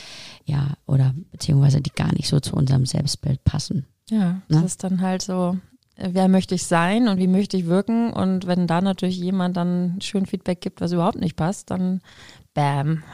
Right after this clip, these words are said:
Speaker 2: hat man erstmal schön den Elefanten im Raum getroffen.
Speaker 1: Genau. Oder eins in die Fresse gekriegt, ne?
Speaker 2: Ja. <laughs> Auf jeden Fall kommen da jetzt die Schattenseiten mal hinvor und sich da wirklich auch ehrlich einzusehen, weil wir haben alle, ähm, ähm, unsere Stärken und Schwächen. Es ist einfach so, ja.
Speaker 1: Ja.
Speaker 2: Die sind mal positiv,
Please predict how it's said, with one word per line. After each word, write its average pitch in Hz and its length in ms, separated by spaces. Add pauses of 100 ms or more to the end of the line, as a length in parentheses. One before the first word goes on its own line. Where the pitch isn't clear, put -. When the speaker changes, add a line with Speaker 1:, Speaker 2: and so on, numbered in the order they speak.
Speaker 2:
hat - 160
man - 120
erstmal - 320
schön 175 180
den 170 160
Elefanten 180 440
im 170 100
Raum 165 260
getroffen. 190 560
Speaker 1:
Genau. 156 360 (180)
Oder 151 240
eins 160 160
in 175 100
die 160 60
Fresse 196 320
gekriegt, 139 420
ne? 175 180
Speaker 2:
Ja. 180 220 (100)
<laughs> - 680
Auf 185 100
jeden 226 140
Fall 214 160
kommen 220 180
da 196 60
jetzt 190 240
die 196 80
Schattenseiten 170 560
mal 160 120
hinvor 160 360
und 160 80
sich 165 180
da 165 140
wirklich 165 280
auch 170 120
ehrlich 175 320
einzusehen, 170 460
weil 160 100
wir 160 100
haben 170 160
alle, 175 480
ähm, 156 460 (100)
ähm, 160 320
unsere 156 260
Stärken 151 360
und 156 120
Schwächen. 160 280
Es 151 100
ist - 100
einfach 151 280
so, - 260
ja. 160 140 (480)
Speaker 1:
Ja. 160 100
Speaker 2:
Die 160 120
sind 165 180
mal 160 100
positiv, 185 560